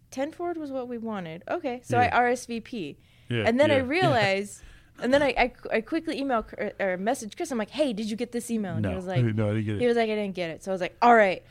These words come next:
Speaker 1: I
Speaker 2: I was
Speaker 1: did
Speaker 2: already
Speaker 1: this.
Speaker 2: counting at that point.
Speaker 1: <laughs> Let me see if I can get you in." So they, they graciously gave us an extra spot and let Chris come with
Speaker 2: Yeah.
Speaker 1: me to the ten Forward
Speaker 2: Right.
Speaker 1: bar.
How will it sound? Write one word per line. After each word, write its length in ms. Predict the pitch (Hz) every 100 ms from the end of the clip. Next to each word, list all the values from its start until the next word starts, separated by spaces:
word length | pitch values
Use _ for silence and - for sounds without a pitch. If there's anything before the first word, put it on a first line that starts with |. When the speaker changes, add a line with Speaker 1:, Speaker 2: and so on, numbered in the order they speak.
| - -
Speaker 1:
I 60 | -
Speaker 2:
I 40 |
was 80 | 139
Speaker 1:
did 60 | 143
Speaker 2:
already 140 | 139
Speaker 1:
this. 60 | 131
Speaker 2:
counting 280 | 131 120 107
at 80 | 113
that 160 | 107 -
point. 260 | 104 95 - - 208 -
Speaker 1:
<laughs> 360 | 277 - - -
Let 140 | 294
me 100 | 311
see 220 | 311 320
if 80 | 311
I 100 | 330
can 160 | - 233
get 160 | 220
you 200 | 190 202
in." 180 | 170 160
So 180 | - 208
they, 280 | 196 240 233
they 180 | - 254
graciously 640 | 233 262 277 285 254 254
gave 260 | 233 220 208
us 180 | 202 -
an 140 | -
extra 240 | 190 196 202
spot 340 | - 190 180
and 140 | 156 185
let 180 | 175 -
Chris 340 | 196 190 -
come 320 | - 190 175 175 -
with 280 | 196 196 165
Speaker 2:
Yeah. 40 |
Speaker 1:
me 300 | 175 170 170 175
to 340 | - 175 160 160
the 100 | 185
ten 240 | 180 185 175
Forward 380 | - 170 165
Speaker 2:
Right. 80 | 180
Speaker 1:
bar. 300 | 165 156 151